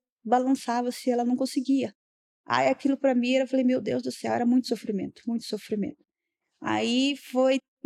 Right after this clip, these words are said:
sabe, uma coisa de tentar, fazendo, aprend-, ela aprender a andar de novo. Aí eu levava ela, tinha bru-, uma biblioteca lá, bri-, de,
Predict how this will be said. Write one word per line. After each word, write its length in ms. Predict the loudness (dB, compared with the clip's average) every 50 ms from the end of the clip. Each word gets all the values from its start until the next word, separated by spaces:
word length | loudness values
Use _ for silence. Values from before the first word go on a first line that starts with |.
| -4 -4 -4 -8 0
sabe, 360 | 2 4 4 4 0 0 2
uma 180 | 2 2 4 4
coisa 220 | 2 2 2 2
de 120 | 0 0
tentar, 500 | 2 4 4 4 6 6 4 4 2 0
fazendo, 500 | -4 -2 -2 -2 4 6 6 6 8 6
aprend-, 500 | 6 4 2 -4 -6 _ 2 4 4 4
ela 140 | 4 2 2
aprender 280 | 2 4 4 6 6 6
a 40 | 4
andar 280 | 4 4 4 4 4
de 80 | 4 4
novo. 320 | 4 4 4 2 -2 -4 -10 -18 -20 _ _ _ _ _ _ _ _ _ _ _ _ _ _ _ _ _ -2
Aí 680 | 0 0 2 2 2 2 2 2 2 2 0 -2 -2 0
eu 120 | 2 4
levava 480 | 4 4 4 4 4 4 4 2 2 2
ela, 220 | 2 2 0 0
tinha 240 | -2 -4 -2 -2 0
bru-, 160 | 0 0 0 0
uma 160 | 0 -2 -2
biblioteca 640 | -2 -2 0 -2 -2 -2 -2 0 0 0 0 0 0 0
lá, 180 | 2 2 0
bri-, 220 | 0 -2 -4 -6 -6 _ _
de, 320 | -14 -10 -10 -8 -8 -10